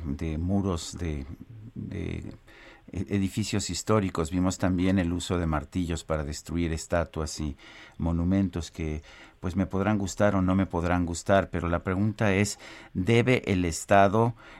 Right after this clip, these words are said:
impedir la destrucción de propiedad pública o privada en una manifestación o debe permitir que se destruya esta propiedad?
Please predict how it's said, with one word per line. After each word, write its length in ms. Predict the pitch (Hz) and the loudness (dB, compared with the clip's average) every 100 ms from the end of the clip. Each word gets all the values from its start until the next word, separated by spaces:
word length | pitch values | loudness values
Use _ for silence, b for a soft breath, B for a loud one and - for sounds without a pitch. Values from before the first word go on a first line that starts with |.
| - | -4
impedir 640 | 98 95 85 90 87 101 | 0 2 0 -2 2 2
la 160 | 107 95 | 4 4
destrucción 640 | 85 80 82 - 95 95 | 2 -2 -8 -4 2 2
de 80 | 98 | 2
propiedad 520 | - 80 82 85 90 | -2 -6 -2 0 0
pública 440 | - 87 95 - 80 | -2 -4 -2 0 0
o 100 | 73 | 0
privada 640 | - 80 80 92 90 90 - | -4 -4 2 4 4 0 0
en 180 | 85 | -2
una 160 | 82 87 | 0 0
manifestación 800 | 85 82 78 80 - 82 - 123 | 0 -2 -2 -6 -4 -4 -2 -2
o 100 | - | 0
debe 180 | 92 98 | 2 2
permitir 580 | - 98 85 80 - 87 | 0 -2 -2 -2 -2 -4
que 120 | - | -4
se 160 | 82 78 | -6 -6
destruya 580 | 73 - 85 76 76 71 - | -6 -6 -6 -4 -4 -6 -12
esta 300 | - 78 - | -10 -8 -6
propiedad? 460 | - 73 76 69 67 | -6 -6 -6 -4 -4